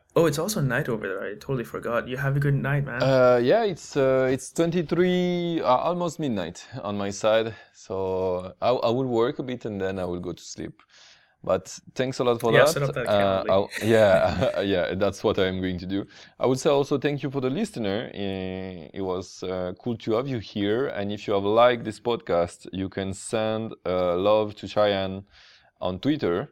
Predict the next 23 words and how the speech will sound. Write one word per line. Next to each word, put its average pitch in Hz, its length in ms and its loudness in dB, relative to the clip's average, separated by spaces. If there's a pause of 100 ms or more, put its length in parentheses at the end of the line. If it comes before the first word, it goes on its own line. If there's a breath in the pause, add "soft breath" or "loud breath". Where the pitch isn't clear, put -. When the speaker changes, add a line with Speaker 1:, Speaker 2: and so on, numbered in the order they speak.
Speaker 2:
This - 240 -14
is 104 120 -8
very 107 180 2
cool 104 240 -2
to 90 200 -4
have 87 220 -4
feedbacks, 87 460 -4
like, 87 240 -6
uh, 80 240 -4
it 90 80 -8
was 90 240 -2
useful 101 380 -4
for 87 120 -6
people. 87 520 -8 (380 soft breath)
You - 40 -20
can 101 140 -4
also, 107 320 0
for 95 180 -4
me, 110 380 -4
um, 87 600 -8 (160)
give 98 200 -4
me 98 120 -4
feedback 95 540 0